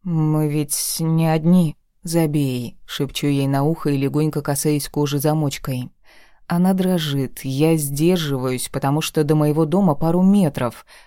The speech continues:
а я готов дать водителю денег и попросить не беспокоить нас минут двадцать». Машина останавливается. Мне приходится оторваться от девушки и протянуть водителю купюры. Из машины вылезаем синхронно.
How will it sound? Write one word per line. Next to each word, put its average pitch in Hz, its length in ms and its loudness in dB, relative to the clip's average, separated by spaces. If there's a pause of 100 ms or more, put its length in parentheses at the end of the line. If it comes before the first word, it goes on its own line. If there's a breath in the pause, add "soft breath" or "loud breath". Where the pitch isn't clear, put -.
а 147 120 -2
я 147 180 2
готов 147 400 0
дать 147 360 0
водителю 147 480 2
денег 165 380 0
и - 20 -8
попросить 139 520 -2
не 190 180 6
беспокоить 175 680 0
нас 151 240 0
минут 160 280 0
двадцать». 139 600 -4 (540)
Машина 226 420 0
останавливается. 127 1160 -2 (120)
Мне 151 260 2
приходится 143 560 0
оторваться 147 600 -2
от 139 100 -4
девушки 160 540 -2
и 196 380 -4
протянуть 185 560 0
водителю 156 480 0
купюры. 139 600 -4 (400)
Из 151 140 0
машины 165 420 2
вылезаем 143 480 2
синхронно. 123 800 -2